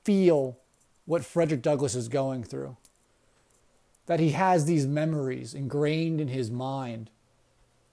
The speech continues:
that define his upbringing, that changed his outlook. And while it's easy to say that he has overcome because he's telling this story and he's lived to tell this story,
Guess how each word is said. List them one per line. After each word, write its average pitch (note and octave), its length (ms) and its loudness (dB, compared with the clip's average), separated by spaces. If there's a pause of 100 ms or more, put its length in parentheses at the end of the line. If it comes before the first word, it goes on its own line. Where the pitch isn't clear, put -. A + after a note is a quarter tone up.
(260)
that D#3 180 0
define E3+ 600 0
his C#3 260 -4
upbringing, B2 720 -8 (680)
that D#3 140 -8
changed F3 800 0 (100)
his C#3 260 -4
outlook. C#3 640 -6 (1080)
And D3+ 120 -4
while D3+ 560 0 (220)
it's - 180 -10
easy G3 320 4
to D#3 80 2
say D#3+ 320 4
that C#3+ 180 2
he D3+ 200 -6
has B2 260 -6
overcome D3 840 -2 (1500)
because D#3 240 0
he's C#3+ 160 0
telling G3 480 2
this C#3 140 0
story C#3+ 360 0
and C3+ 60 -2
he's B2 140 -6
lived F3 240 4
to D3 40 -2
tell C3+ 240 -4
this B2+ 160 -6
story, A#2+ 540 -10